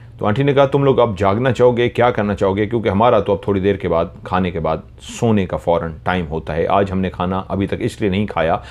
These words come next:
तुम दोनों का इंतज़ार कर रहे थे। तो आओ, खाना खाते हैं, उसके बाद हम फिर सो जाएंगे।" उन चारों ने मिलके खाना खाया और आंटी और अंकल सोने के लिए चले गए और वो दोनों,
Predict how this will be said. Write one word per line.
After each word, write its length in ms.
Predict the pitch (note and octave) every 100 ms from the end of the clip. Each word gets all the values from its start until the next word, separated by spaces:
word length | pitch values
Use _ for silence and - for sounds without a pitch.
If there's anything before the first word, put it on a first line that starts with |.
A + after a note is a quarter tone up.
| - - -
तुम 140 | F3
दोनों 240 | C3+ C#3+
का 100 | A2+
इंतज़ार 400 | G2+ E2+ E2+ E2+
कर 160 | D#2+ D#2
रहे 180 | D2+ D2
थे। 120 | D#2+
तो 140 | D#2
आओ, 220 | E2+ A#2+ B2
खाना 320 | - G2+ B2+
खाते 300 | - G2 G#2
हैं, 60 |
उसके 180 | G#2 -
बाद 140 | G2 F2
हम 120 | F2
फिर 240 | F2+ D#2+ -
सो 320 | - - F#2 D2
जाएंगे।" 440 | - - - D2 - - - - - - - - - - - - -
उन 120 | C#3
चारों 280 | C#3 C#3+ E3+
ने 60 |
मिलके 280 | D3 C3+ C#3
खाना 320 | - B2 D3
खाया 440 | C3+ F#2 F2+ G#2+ - - - - -
और 120 | F2+ -
आंटी 320 | G#2 G#2 A2
और 100 | G2
अंकल 260 | G2 F#2+ F2+
सोने 400 | - G2 G2+ F#2+
के 100 | F2+
लिए 140 | F2
चले 240 | - F2
गए 160 | E2+ E2+
और 100 | F2+
वो 120 | F#2
दोनों, 360 | E2+ G2 E2+